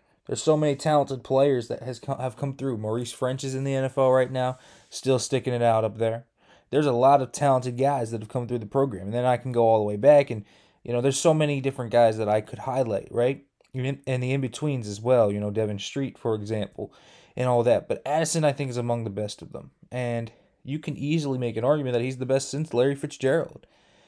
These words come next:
It's that type of season that he's having right now. Addison's freshman year was good. His sophomore year is better than great. And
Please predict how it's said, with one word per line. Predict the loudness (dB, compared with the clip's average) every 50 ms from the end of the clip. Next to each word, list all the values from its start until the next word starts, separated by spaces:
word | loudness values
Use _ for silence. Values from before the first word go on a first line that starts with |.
| _ _ _ -4
It's | -4 -4 0
that | 0 0 0 0 _
type | 0 0 0 0 0
of | -4 -8 -10 -10 -12 _ _ _ _ _ _
season | _ -6 -4 -4 -4 -4 -2 -2
that | -2 -2
he's | -2 0 2
having | 4 4 4 4 0
right | -4 -6 -6
now. | -8 -14 -16 -16 -18 _ -20 -20 -20 _ _ _ -12
Addison's | -8 -4 -4 -2 -2 -2 -2 -4 -4
freshman | 0 0 0 0 0 -2 0
year | 0 0 0
was | 0 -2 -6 -8 _ _ _ _
good. | -4 -4 -4 -4 -10 -20 -20 _ _ _ _ _ _ _ _ _ _ _
His | _ _ -4 -4 -4 -4 -8 -10 -12 _ _ _ _ _ _ _
sophomore | _ -6 2 6 6 6 6 4 -2 -2
year | -2 -2 -4 -4 -6 -8 _ _ _ _ _ _ _ _ _ _ _ _
is | -6 -6 -6
better | -6 0 _ 2 2 4 2
than | -2 -2 -4 -6
great. | -6 -6 -8 -8 -10 -14 _ _ _ _ _ _ _ _ _ _ -20 _ _
And | -6 -2 -2 -2 -2 -2 -6 -10